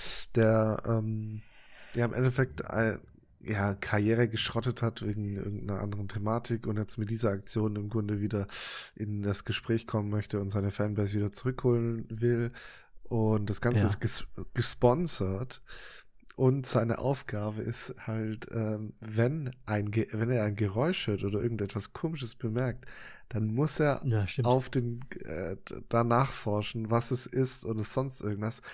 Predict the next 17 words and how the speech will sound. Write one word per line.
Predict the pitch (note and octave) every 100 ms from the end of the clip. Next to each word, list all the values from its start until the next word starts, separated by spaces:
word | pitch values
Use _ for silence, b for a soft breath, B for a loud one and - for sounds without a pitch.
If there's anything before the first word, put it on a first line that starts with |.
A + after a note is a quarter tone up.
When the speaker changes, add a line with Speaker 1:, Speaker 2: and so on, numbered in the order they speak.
| B B -
Speaker 1:
Und | A2+ G#2
das | C3
finde | E3 C#3
ich | C3
halt | B2
so | -
eine | D#3 D3+
gute | D3+ C#3
Idee, | B2+ B2 A#2+ C3+ F3+ B2+
weil | A2+ A2+ B B B
im | A#2+
Endeffekt | B2 C3+ C3+ C3 -
so | B2+ B2 b b b b b b _
ist | - - B2+
damit | B2+ C3+
erkl-, | - A#2 - A2+ -
halt, | - - A#2 -